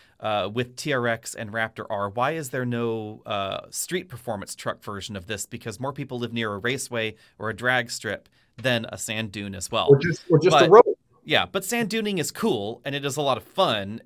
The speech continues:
Speaker 1: and I would say if I had the choice, I probably would,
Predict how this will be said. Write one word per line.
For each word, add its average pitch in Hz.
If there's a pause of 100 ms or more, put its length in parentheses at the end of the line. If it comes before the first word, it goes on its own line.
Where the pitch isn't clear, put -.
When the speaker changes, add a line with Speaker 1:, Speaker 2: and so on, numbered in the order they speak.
Speaker 1:
and 127 (100)
I 165
would 175
say 143 (320)
if 175
I 165
had 156
the 123
choice, 214 (480)
I 160
probably 175
would, 127